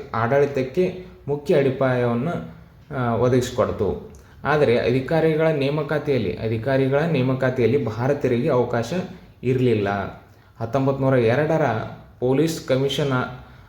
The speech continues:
ಆ, ಆ ಕಾಯ್ದೆ ಪ್ರ-, ಕಾಯ್ದೆಯು ವಿದ್ಯಾರ್ಥಿಯನ್ನು ಪಡೆದವರನ್ನು ಅಧಿಕಾರಿ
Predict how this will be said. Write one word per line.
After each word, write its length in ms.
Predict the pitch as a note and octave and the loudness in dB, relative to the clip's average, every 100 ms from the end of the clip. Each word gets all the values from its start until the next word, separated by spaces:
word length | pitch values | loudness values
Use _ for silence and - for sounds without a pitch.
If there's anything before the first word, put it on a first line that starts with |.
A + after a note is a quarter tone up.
| - - - - - - A#2 | -20 -20 -20 -20 -20 -10 -2
ಆ, 340 | A#2+ - B2 | 0 2 2
ಆ 100 | C3 | 2
ಕಾಯ್ದೆ 440 | C3 B2 C#3+ D3+ | 2 2 2 2
ಪ್ರ-, 580 | C#3+ A#2 A2+ - - A#2 | 0 -2 -4 -10 -10 -6
ಕಾಯ್ದೆಯು 360 | B2 B2+ A#2+ A2+ | -2 0 2 0
ವಿದ್ಯಾರ್ಥಿಯನ್ನು 760 | D#3 B2+ A2 C#3 D#3 C#3+ D3+ | 0 -2 -2 0 0 2 0
ಪಡೆದವರನ್ನು 580 | C#3+ B2+ B2+ B2+ B2+ C3 | 2 2 4 4 2 2
ಅಧಿಕಾರಿ 840 | A2 A2+ A2+ C#3+ C3+ C#3+ - - | 0 -2 -2 0 2 2 0 -4